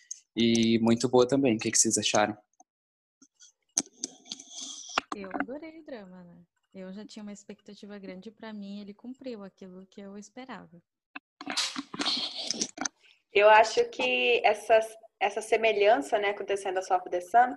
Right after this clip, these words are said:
Speaker 3: foi porque ele era um capitão, né, do, do exército.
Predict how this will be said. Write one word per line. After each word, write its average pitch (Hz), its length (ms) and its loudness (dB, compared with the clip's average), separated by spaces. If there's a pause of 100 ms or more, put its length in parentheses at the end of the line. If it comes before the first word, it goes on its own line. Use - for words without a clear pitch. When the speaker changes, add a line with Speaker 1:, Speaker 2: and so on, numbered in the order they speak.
Speaker 3:
foi 247 280 4
porque 247 380 -2
ele 240 200 6
era 254 120 8
um 285 60 -4
capitão, 359 540 6
né, 349 240 4 (640)
do, 185 640 -4 (840)
do 226 100 0
exército. 175 720 2